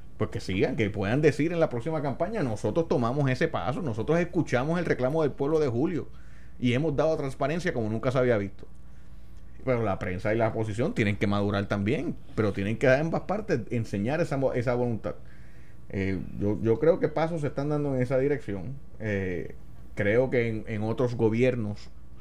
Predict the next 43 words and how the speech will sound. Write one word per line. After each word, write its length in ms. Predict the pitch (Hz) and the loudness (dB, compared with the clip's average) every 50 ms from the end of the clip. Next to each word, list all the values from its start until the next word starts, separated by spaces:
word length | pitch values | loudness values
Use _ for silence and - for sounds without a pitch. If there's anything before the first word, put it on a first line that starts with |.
| - - - - - - - - - - - - | -10 -10 -10 -10 -10 -10 -10 -10 -10 -10 -8 -6
eh, 160 | - 110 107 104 | -2 0 0 2
la 120 | 101 101 | 2 2
gobernadora 640 | 101 104 101 104 104 101 98 98 101 107 110 113 113 | 2 2 2 2 2 0 0 0 0 2 2 4 4
hubiera 200 | 113 113 110 110 | 4 4 4 2
dicho, 220 | 113 110 - 113 | 2 0 0 -2
"Yo 100 | 101 104 | -2 -2
no 100 | 107 107 | 0 0
voy 120 | 110 113 110 | 0 0 0
a 60 | 104 | 0
tocar 260 | 110 101 110 104 107 | -2 -2 -2 0 0
eso 380 | 135 147 147 143 - 135 110 101 | 2 2 2 0 0 -2 -2 -2
porque 180 | 104 82 104 | -4 -6 -6
eso 120 | 101 110 117 | -6 -4 -4
es 60 | 117 | -4
un 60 | 113 | -2
problema, 460 | 110 117 110 123 139 151 147 143 131 | -2 0 0 2 2 2 2 0 0
mejor 320 | 110 107 107 110 117 120 135 | -2 -2 0 0 0 0 0
digan 260 | 143 143 135 131 123 | 0 0 0 -2 -4
que 60 | 127 | -4
es 80 | 120 - | -4 -2
que 100 | 135 127 120 | 0 0 2
eso 180 | 120 117 - 131 | 0 0 -2 -4
no 120 | 123 117 | -4 -2
me 100 | 117 113 | -2 0
llega 300 | 113 120 117 113 113 113 | 2 2 2 2 0 0
a 20 | 120 | 0
mí", 200 | 139 147 147 139 | 0 0 2 2
ni 80 | 117 110 | 2 2
nada 160 | 110 110 104 | 0 0 2
por 120 | 117 117 | 4 4
el 60 | 113 | 4
estilo. 280 | 110 107 117 117 110 104 | 2 2 0 0 0 0
Esta 180 | - - 113 113 | 0 0 0 2
gobernadora 480 | 113 113 113 113 110 110 117 120 113 | 2 4 2 2 0 0 0 0 0
no 160 | 110 104 104 | 0 -2 -2
le 40 | 107 | -2
cogió 240 | - 107 107 110 110 | 0 2 2 2 2
miedo 220 | 113 113 113 113 | 2 2 2 2
tampoco, 460 | 120 120 123 - 190 202 160 143 143 - - - - - - - - - - - - - - - - - - - | 2 0 0 0 0 0 0 0 -2 -2 -4 -10 -10 -10 -10 -10 -10 -10 -10 -10 -10 -10 -10 -10 -10 -10 -8 -4
eh, 400 | - 104 101 98 95 92 - - | 0 2 2 4 2 2 0 -2
y 100 | - 101 | 0 2
dijo, 200 | 104 110 117 104 | 2 4 4 2
"No, 220 | 107 113 110 - | 0 0 -2 -4